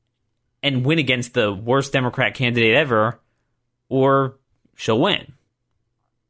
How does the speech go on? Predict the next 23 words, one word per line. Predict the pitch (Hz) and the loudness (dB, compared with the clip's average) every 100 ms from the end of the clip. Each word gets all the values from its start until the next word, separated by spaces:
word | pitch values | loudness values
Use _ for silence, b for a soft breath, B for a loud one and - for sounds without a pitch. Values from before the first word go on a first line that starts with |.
| _ _ - | _ _ -4
You | 147 | -2
know, | 139 | 0
it, | 147 151 | 0 -2
it's | 135 | -2
gonna | 160 135 | 0 0
be | 123 165 | 2 2
all | 117 131 | 2 2
those | 139 139 | 0 0
swing | - 127 135 | -2 -2 0
voters. | 131 185 - - - - _ _ _ _ | 2 0 -2 -10 -14 -14 _ _ _ _
And | 110 107 | -8 -2
right | 147 127 | -2 0
now, | 95 110 139 | 0 2 0
it's, | - - | -2 -12
you | 98 110 | -14 -6
know, | 98 | -4
more | 95 120 | -2 0
likely | 117 117 123 127 | 2 0 0 -2
than | 117 | 0
not, | 98 101 107 | 0 0 0
very | 95 110 117 | 0 0 2
likely | 107 - 120 | 0 -2 -4
that | 104 117 - | 0 -2 -4